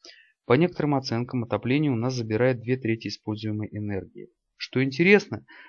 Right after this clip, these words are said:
у развивающихся стран часто то же соотношение между В В П и потреблением энергии, что и у стран Запада.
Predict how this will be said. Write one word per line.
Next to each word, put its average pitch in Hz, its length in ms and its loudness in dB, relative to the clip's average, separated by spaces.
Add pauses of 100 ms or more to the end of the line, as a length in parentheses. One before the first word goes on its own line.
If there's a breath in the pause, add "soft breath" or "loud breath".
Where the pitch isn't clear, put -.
(180 loud breath)
у 113 80 -2
развивающихся 135 760 2
стран 127 380 -2
часто 135 440 0
то 135 300 -2
же 107 120 0
соотношение 117 680 -2
между 113 320 -2
В 107 60 -12
В 123 340 2
П 107 280 0
и 107 60 -10
потреблением 107 680 -4
энергии, 156 480 -2 (360 loud breath)
что - 280 -2
и 170 40 4
у 165 140 0
стран 131 420 0
Запада. 104 500 -2